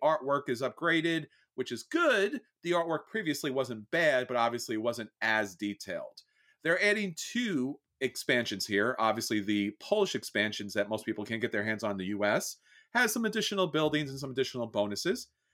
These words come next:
They also have the decrees, which will allow a drafting system in which you'll be able to get a special player bonus that kind of, you know, makes the players a little asymmetrical throughout the game, but also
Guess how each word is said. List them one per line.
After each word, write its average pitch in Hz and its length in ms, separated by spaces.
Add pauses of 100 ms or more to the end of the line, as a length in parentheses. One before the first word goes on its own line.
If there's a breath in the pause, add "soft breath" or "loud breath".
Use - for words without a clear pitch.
(220)
They 170 80
also 226 280
have 202 160
the 170 60
decrees, - 840 (340)
which 160 200
will 175 200
allow 156 680
a 120 120
drafting 139 580
system 113 420
in 117 60
which 113 180
you'll 123 160
be 123 180
able 120 200
to 123 120
get 113 360
a 104 140
special 175 580
player 160 360
bonus 196 480 (340 soft breath)
that 349 160
kind 381 220
of, 381 80 (240)
you 415 80
know, 208 140
makes 185 260
the 214 100
players 196 300
a 185 60
little 185 280
asymmetrical 147 720
throughout 123 280
the 170 80
game, 123 280
but 220 140
also 196 420